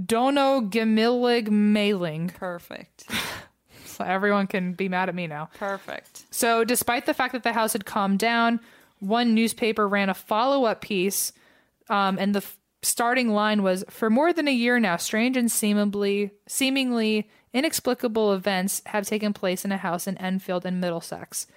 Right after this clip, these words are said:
Speaker 1: The family who lives there and many other people besides them believe that what is happening is caused by a poltergeist." So this stuff was still going on.
Speaker 2: Holy shit.
Speaker 1: So,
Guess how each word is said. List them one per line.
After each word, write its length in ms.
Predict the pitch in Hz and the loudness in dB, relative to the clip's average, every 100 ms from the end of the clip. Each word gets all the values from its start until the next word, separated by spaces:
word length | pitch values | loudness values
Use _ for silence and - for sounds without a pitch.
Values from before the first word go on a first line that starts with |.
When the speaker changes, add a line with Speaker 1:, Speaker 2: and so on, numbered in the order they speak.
| _ - | _ -10
Speaker 1:
The 100 | 202 | -4
family 380 | 226 233 269 | 0 0 0
who 160 | 233 262 | 0 0
lives 340 | 262 339 277 | 2 0 0
there 340 | 220 180 185 190 _ - _ - | 0 2 0 -2 _ -20 _ -2
and 160 | 196 | 0
many 220 | 220 254 262 | 2 2 2
other 160 | 240 | 2
people 240 | 226 233 208 | 0 0 0
besides 440 | 208 - 226 233 | -2 0 0 0
them 140 | 214 190 | 0 0
believe 240 | 190 185 | -2 -2
that 120 | 185 | -2
what 120 | 180 185 | -2 -2
is 80 | |
happening 340 | - 170 185 180 | -2 -4 -4 -6
is 100 | 175 | -8
caused 260 | - 170 | -8 -8
by 60 | 175 | -6
a 40 | 165 | -8
poltergeist." 560 | - 165 170 - - | -8 -8 -8 -10 -8
So 100 | - | -4
this 160 | 220 262 | 0 0
stuff 240 | - 247 | 0 -2
was 120 | 214 - | -4 -6
still 260 | - 202 | -4 -4
going 280 | 190 180 175 | -2 -4 -4
on. 260 | 156 165 190 - | -6 -8 -14 -16
Speaker 2:
Holy 300 | 233 226 185 | -16 -14 -14
shit. 580 | - - 226 220 - - _ _ _ _ _ _ _ _ _ _ _ - | -16 -16 -14 -16 -16 -20 _ _ _ _ _ _ _ _ _ _ _ -8
Speaker 1:
So, 460 | - 214 208 202 | -2 2 4 2